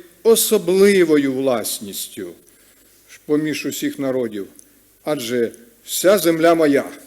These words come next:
Ви будете в мене царським священством і святим народом.'"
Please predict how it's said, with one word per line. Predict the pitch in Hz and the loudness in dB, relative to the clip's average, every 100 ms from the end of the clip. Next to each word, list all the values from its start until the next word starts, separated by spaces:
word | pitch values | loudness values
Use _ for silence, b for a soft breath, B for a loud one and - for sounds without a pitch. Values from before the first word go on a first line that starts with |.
| _ _ _ _ _ _ B B B | _ _ _ _ _ _ B B B
Ви | 160 | 0
будете | 220 226 220 226 214 | 0 0 -2 2 0
в | 202 | 2
мене | 214 208 196 | 0 0 -2
царським | - 254 240 165 - - 151 | -2 0 2 0 -2 -4 -4
священством | - 156 143 - 214 220 226 190 180 185 | -4 -4 -4 0 2 2 0 -2 -2 -4
і | 202 | -4
святим | - 180 180 196 180 | 0 0 0 -2 0
народом.'" | 175 180 165 110 | 2 2 0 -4